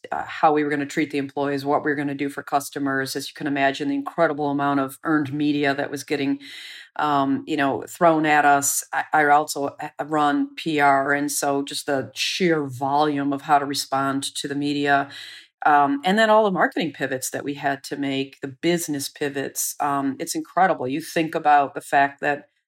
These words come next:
we're a bank. We have massive call centers. They're Ally badged employees. We don't farm that out.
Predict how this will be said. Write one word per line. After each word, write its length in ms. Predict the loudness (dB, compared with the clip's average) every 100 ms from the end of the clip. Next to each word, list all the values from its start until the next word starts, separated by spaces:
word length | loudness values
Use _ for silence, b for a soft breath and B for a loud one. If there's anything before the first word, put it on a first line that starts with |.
| _ -4
we're 200 | -2 0
a 20 |
bank. 380 | 2 2 2 -2
We 60 | -4
have 120 | -4
massive 520 | -2 0 0 -4 -8
call 280 | -4 0 0
centers. 600 | 0 -2 -2 -4 -6 -10 _ _ _ 0
They're 240 | 0 2
Ally 360 | 4 6 6 4
badged 500 | 2 4 4 2 -4
employees. 800 | -6 -2 0 2 0 -4 -4
We 100 | -4
don't 420 | -2 0 0 0 -6
farm 680 | -2 0 2 0 -2 -4 B B B B -2
that 340 | 4 4 4 2
out. 460 | 2 2 0 -6